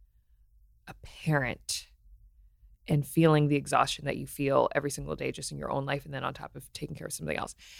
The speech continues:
Anyways, that's not what this podcast is about, obviously. <laughs> I just kind of am so exhausted. So I went to Coachella,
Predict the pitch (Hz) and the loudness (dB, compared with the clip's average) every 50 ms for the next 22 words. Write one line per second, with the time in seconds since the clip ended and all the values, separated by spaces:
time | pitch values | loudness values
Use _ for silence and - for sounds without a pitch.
0 | - - 208 220 247 220 165 143 135 127 - - _ - - - - - 165 180 | 2 8 10 10 12 12 12 12 10 8 4 -2 _ -16 -20 -20 -4 6 10 12
1 | 190 208 - 214 202 175 160 - 143 131 - - 123 123 - 123 127 - - 131 | 12 12 10 8 6 6 6 4 0 -4 -6 -8 -10 -6 -4 -4 -4 -4 -6 -6
2 | 127 120 - - - - 127 123 - - - - - - 135 120 - - 226 - | -2 2 2 4 4 6 4 4 4 2 -2 0 2 2 2 2 2 0 -2 -2
3 | - 554 571 587 587 554 - 302 - - 302 - 339 381 - - - 339 254 220 | 0 2 4 4 6 8 8 8 8 8 6 10 10 8 8 8 10 12 12 12
4 | 220 220 208 196 196 _ - - - - - - - - - 208 196 185 175 - | 12 10 8 6 6 _ -16 -16 -16 -14 -16 -14 0 8 10 12 12 12 10 4
5 | - - - 156 147 156 160 180 208 - 170 143 143 - 143 135 151 180 180 - | 2 4 8 10 12 12 12 12 10 6 2 0 2 4 6 8 8 8 6 4
6 | - - 151 139 139 - - - - 151 127 151 151 165 180 202 - 254 - 240 | 6 8 10 10 10 8 6 6 8 10 10 10 10 10 8 6 6 4 6 6
7 | 226 220 - 151 139 - - - - | 6 6 4 0 0 -2 -2 -4 -8